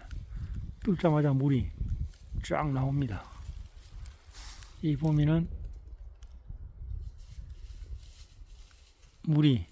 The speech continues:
나와가지고 한 방울씩 이렇게 떨어지는 게 보입니다. 어, 이 우산고로쇠는,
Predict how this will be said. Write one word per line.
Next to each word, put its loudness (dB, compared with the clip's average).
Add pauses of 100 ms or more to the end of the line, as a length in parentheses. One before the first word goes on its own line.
(1800)
나와가지고 2 (1300)
한 2
방울씩 4
이렇게 0
떨어지는 6
게 0 (240)
보입니다. 2 (1800)
어, -8 (1120)
이 2 (440)
우산고로쇠는, 6